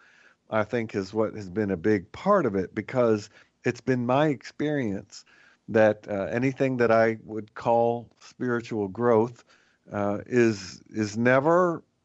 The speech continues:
a matter of gaining or learning anything, really. The learning is just learning how to let go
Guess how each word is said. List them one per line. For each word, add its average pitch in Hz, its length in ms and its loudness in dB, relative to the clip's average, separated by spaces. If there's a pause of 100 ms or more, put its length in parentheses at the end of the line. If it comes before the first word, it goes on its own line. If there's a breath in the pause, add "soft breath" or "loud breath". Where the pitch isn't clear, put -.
(300)
a 131 120 2
matter 127 460 2
of 101 300 -2
gaining 127 720 -6 (400)
or 120 180 4
learning 135 560 0
anything, 107 480 -2
really. 120 560 2 (540 soft breath)
The 123 200 2
learning 131 680 0 (200)
is 117 240 -4
just 127 340 -2
learning 131 480 0
how 127 200 -4
to 123 80 -6
let 127 260 0
go 202 400 0